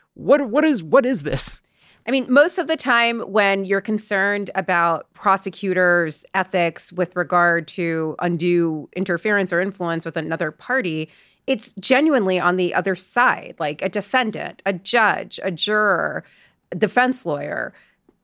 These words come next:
Speaker 2: not someone on their own team. And, you know, again, you're right. The optics of this look poor, and the press coverage of it has been poor for Fani Willis, certainly, but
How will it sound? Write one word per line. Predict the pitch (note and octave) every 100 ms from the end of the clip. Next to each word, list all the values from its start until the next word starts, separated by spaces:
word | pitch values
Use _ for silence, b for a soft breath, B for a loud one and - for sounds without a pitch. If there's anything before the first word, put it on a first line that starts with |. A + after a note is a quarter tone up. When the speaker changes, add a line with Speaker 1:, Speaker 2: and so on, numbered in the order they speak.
| _
Speaker 2:
not | F#3 A3 A#3+ B3+ -
someone | - A3 A3 G3+
on | F3+ F#3+ F#3
their | F3 E3+ -
own | F#3 F3 F3
team. | E3+ - C#4+ G#3+ G#2 C#3+
And, | G#3+ G#3+
you | D4
know, | A#3+
again, | A#3 B3 E3 D#3+
you're | G3
right. | G3+ F3 D#3+ -
The | G3+
optics | G3 G3+ G#3+ G#3 -
of | - G3
this | F3 F#3 - -
look | F3 F3+ _
poor, | - D#4 G3 D#3+ D#3+ F3 -
and | F3 F3 F3 b b b
the | G#3+
press | - E4+ -
coverage | - F#3+ E3 D#3+ D#3+
of | - E3
it | D#3+ D#3
has | F3+ D#3+ D#3+ - D#3+
been | F3 D#3+ D#3+
poor | - A3 G3+ E3 D#3
for | D#3 F3
Fani | - D#3+ D#3+
Willis, | E3 E3 -
certainly, | B3+ - G3 E3+
but | F3+ E3+